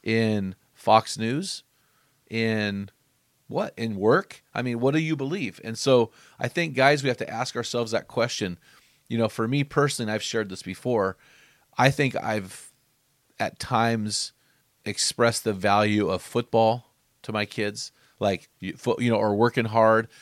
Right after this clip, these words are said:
So they've got this strong moral code and this strong propensity to, um, deal with pain and <laughs> suffering, right? But maybe I could have pushed them further in faith.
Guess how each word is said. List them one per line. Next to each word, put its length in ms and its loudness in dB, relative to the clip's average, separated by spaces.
So 120 -12
they've 180 2
got 200 4
this 160 -2
strong 460 0
moral 320 2
code 320 2
and 60 -6
this 100 -6
strong 540 0
propensity 720 -2
to, 600 -4
um, 420 -6
deal 240 2
with 180 0
pain 300 -2
and 140 -6
<laughs> 0 -
suffering, 680 -4
right? 340 4
But 260 0
maybe 320 0
I 60 2
could 180 -2
have 80 -2
pushed 240 -4
them 120 -8
further 360 -2
in 120 -8
faith. 460 -8